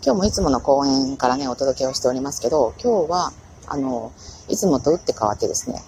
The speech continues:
寒いのに、多分制服着てるから、小学生じゃないかなと思うんですけど、一年生ぐらいの、えーと、子供たちとその保護者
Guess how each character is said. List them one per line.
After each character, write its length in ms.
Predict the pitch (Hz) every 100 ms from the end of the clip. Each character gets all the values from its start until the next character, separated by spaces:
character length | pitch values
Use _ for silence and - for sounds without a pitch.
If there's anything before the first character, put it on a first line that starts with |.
| - - -
寒 340 | - 165 180 160
い 20 |
の 100 | 104
に、 140 | 82 - - - - - -
多 120 | 285
分 360 | - - - - -
制 220 | - 175
服 180 | - 185
着 60 |
て 100 | -
る 100 | 120
か 100 | -
ら、 120 | - - - -
小 260 | - - 175
学 160 | 220 -
生 160 | 220
じ 60 | 175
ゃ 40 |
な 100 | 175
い 40 | 165
か 80 |
な 140 | 170 170
と 100 | 165
思 100 | 160
う 20 |
ん 20 |
で 60 | 156
す 120 | -
け 100 | -
ど、 260 | 185 180 - - - - -
一 180 | - 214
年 220 | 226 220
生 260 | - 214
ぐ 120 | 202 220
ら 180 | 196
い 120 | 165 143
の、 360 | 160 175 131 - - - -
え 480 | 127 123 110 90
ー 140 | 92 -
と、 180 | 90 - - -
子 100 | -
供 180 | 160 160
た 160 | 156 127
ち 120 | -
と 120 | 226
そ 140 | - 147
の 100 | 135
保 140 | 127
護 120 | 269
者 160 | -